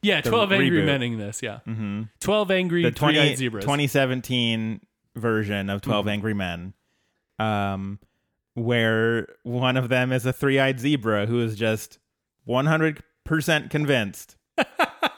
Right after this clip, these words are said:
Speaker 2: and has to convince every other weird alien.
Speaker 1: I,
Speaker 2: You
Speaker 1: I,
Speaker 2: know you'd watch this.
Speaker 1: <laughs> I, I want it so badly.
Speaker 2: <laughs>
Speaker 1: I, I didn't realize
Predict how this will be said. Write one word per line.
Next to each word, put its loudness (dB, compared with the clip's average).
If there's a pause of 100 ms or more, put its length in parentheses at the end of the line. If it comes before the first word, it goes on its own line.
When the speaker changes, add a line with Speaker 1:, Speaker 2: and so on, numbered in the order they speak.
(1500)
Speaker 2:
and -2
has 0
to -6
convince 0
every 0
other 2
weird 2
alien. -2 (1120)
Speaker 1:
I, 0
Speaker 2:
You 4
Speaker 1:
I, 4
Speaker 2:
know 6
you'd 4
watch 2
this. 0
Speaker 1:
<laughs> 2
I, 2 (100)
I 0 (200)
want 0
it -10
so 0
badly. 0 (300)
Speaker 2:
<laughs> -8
Speaker 1:
I, 2
I 2
didn't -4
realize 2